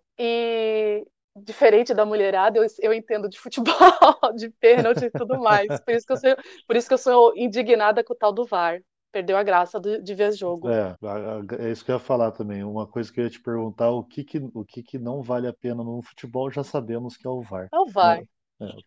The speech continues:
Speaker 2: mas
Speaker 1: Cara, perde
Speaker 2: continua,
Speaker 1: ritmo de
Speaker 2: continua.
Speaker 1: jogo. É horrível. E aí teve esse jogo do, do Grêmio com o Corinthians.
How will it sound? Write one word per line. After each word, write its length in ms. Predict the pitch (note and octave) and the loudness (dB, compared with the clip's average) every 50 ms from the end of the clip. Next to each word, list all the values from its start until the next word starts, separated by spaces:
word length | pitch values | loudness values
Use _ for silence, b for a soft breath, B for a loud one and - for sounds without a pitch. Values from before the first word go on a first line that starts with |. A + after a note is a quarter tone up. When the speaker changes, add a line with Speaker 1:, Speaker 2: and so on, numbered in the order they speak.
| _ | _
Speaker 2:
mas 160 | A2 A#2 E4+ F4+ | 0 2 4 4
Speaker 1:
Cara, 160 | D#4+ C4 - | 4 4 6
perde 260 | C#4+ C#4+ E4+ - - | 6 6 6 6 4
Speaker 2:
continua, 60 | - | 2
Speaker 1:
ritmo 320 | E4 - - B3+ D4+ D4 - | 2 2 0 -2 -2 -2 -2
de 80 | C4 | 0
Speaker 2:
continua. 180 | C4 B3 A#3+ A#3 | 0 0 0 2
Speaker 1:
jogo. 640 | G#3+ G#3 G#3 G#3+ A3 A3+ G#3+ G3+ F#3 F#3+ G3+ F#3+ F#3+ _ - - - _ - - _ _ _ _ - | 4 6 8 8 8 8 6 4 0 -6 -6 -6 -6 _ -14 -16 -16 _ -20 -20 _ _ _ _ 2
É 140 | D#4 E4+ | 4 4
horrível. 420 | E4 C4+ G#3 G3 F3 D#3+ E3+ E3 E3+ _ - _ - - | 4 4 2 -4 -4 -6 -10 -12 -14 _ -20 _ -14 -8
E 120 | - F#4+ | -2 2
aí 280 | G4 F#4 F4 E4 E4 D#4+ - | 4 6 6 4 4 0 -2
teve 220 | - D#4+ D#4+ C4+ | -2 0 0 0
esse 200 | D4 - - B3+ A3+ | -2 -2 -4 -8 -4
jogo 300 | G3+ F#3+ F#3+ F#3 G3+ G3 | -4 -4 -2 -2 -4 -2
do, 540 | F#3+ A3 A#3 A#3 A#3+ A#3+ A#3+ A#3+ A#3+ A#3+ | 0 2 2 4 4 4 2 2 0 -2
do 160 | A#3+ - A#3+ A3 | -2 -4 -6 -4
Grêmio 540 | A#3 A#3 A3+ A3+ A#3 A#3+ B3+ B3+ C4+ C#4 | -2 -2 -2 -2 -4 -6 -8 -10 -12 -12
com 160 | - _ C#4 C4 | -12 _ -12 -12
o 40 | |
Corinthians. 840 | B3 - C#4+ C#4 A#3+ G#3+ G#3 G3+ F#3+ - F#3+ F#3+ F#3+ - _ _ _ | -6 -6 -4 -4 -4 -8 -10 -14 -16 -18 -18 -18 -18 -20 _ _ _